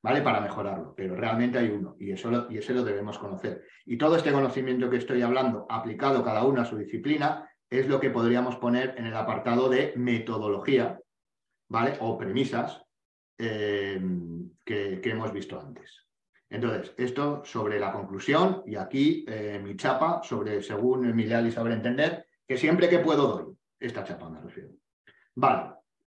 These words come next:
Después, las referencias. Las referencias son bibliográficas, ¿vale? Si nosotros, obviamente, hemos expuesto un, un, eh, unas premisas o,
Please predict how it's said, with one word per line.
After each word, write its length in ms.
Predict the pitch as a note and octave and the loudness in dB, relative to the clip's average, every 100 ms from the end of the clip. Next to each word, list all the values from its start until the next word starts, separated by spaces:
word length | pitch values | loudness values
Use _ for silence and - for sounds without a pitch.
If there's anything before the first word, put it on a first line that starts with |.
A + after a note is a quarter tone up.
| _ | _
Después, 540 | - C3 - D#3+ A#2 - | 0 0 4 2 2 0
las 180 | B2+ B2+ | 0 2
referencias. 800 | C3+ C#3 D3+ B2+ - - _ _ _ - | 2 2 0 -2 -8 -12 _ _ _ -4
Las 160 | B2 | 0
referencias 480 | C3 C3+ D#3 E3 D3+ | 2 2 2 2 2
son 160 | E3 D#3 | 0 2
bibliográficas, 920 | B2+ A#2 G#2 G2 - - - _ _ | 2 2 0 -8 -10 -18 -20 _ _
¿vale? 300 | G#2+ D3 E3 - _ _ _ _ _ _ _ _ _ _ _ | -4 -4 -4 -12 _ _ _ _ _ _ _ _ _ _ _
Si 120 | - C3 | -2 0
nosotros, 540 | B2+ D3+ D#3 E3+ D#3+ | 4 4 4 4 4
obviamente, 680 | D#3+ D#3 D3+ D#3+ C#3+ G#2 A2 | 4 4 4 2 -2 -2 -2
hemos 280 | B2 B2+ | -2 -2
expuesto 720 | B2 - C3+ C3 - F#2 - - _ - | -6 -4 0 0 0 -10 -12 -18 _ 0
un, 1160 | A#2+ A#2+ A#2+ A#2 A#2 A2+ A2 G#2+ G2+ G2+ G2 - _ _ _ | 6 8 8 6 4 2 0 -4 -6 -8 -12 -16 _ _ _
un, 360 | A2+ A#2 A#2 A#2 | 2 4 6 4
eh, 320 | A2 G#2+ G#2+ A#2 | 0 -6 -6 -2
unas 220 | A#2+ A#2 | -2 -2
premisas 600 | A2+ C#3+ D#3+ - - - | -4 -2 -4 -2 -4 -2
o, 480 | G2+ G2+ G2+ G2 | -2 0 -2 -4